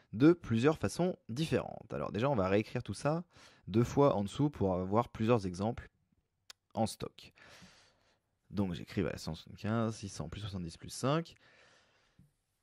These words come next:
Hop, une fois, deux fois. Voilà. Alors en fait, en fait, il s'agit de répartir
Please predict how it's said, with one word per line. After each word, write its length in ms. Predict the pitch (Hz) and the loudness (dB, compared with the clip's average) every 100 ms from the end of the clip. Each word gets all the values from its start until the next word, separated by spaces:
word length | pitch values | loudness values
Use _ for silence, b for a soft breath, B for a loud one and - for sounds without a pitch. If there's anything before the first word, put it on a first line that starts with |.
| _ - | _ 4
Hop, 260 | 156 - | 4 4
une 80 | 107 | 0
fois, 220 | - 123 | 4 4
deux 160 | 101 101 | 6 2
fois. 580 | - 139 160 190 - _ _ _ _ _ _ _ _ _ | 2 4 6 6 2 _ _ _ _ _ _ _ _ _
Voilà. 320 | 98 107 92 - _ - | -4 -2 -2 -6 _ -2
Alors 240 | 170 107 | 2 4
en 80 | 147 | 2
fait, 400 | 131 78 - - - - _ _ _ _ _ _ _ _ _ _ _ _ _ - | 0 -6 -8 -18 -20 -20 _ _ _ _ _ _ _ _ _ _ _ _ _ -2
en 80 | |
fait, 180 | 117 160 | 2 2
il 40 | - | 2
s'agit 300 | 127 110 92 | 2 2 0
de 100 | 92 | 0
répartir 760 | 98 160 147 - - 92 | 2 6 4 2 -4 -6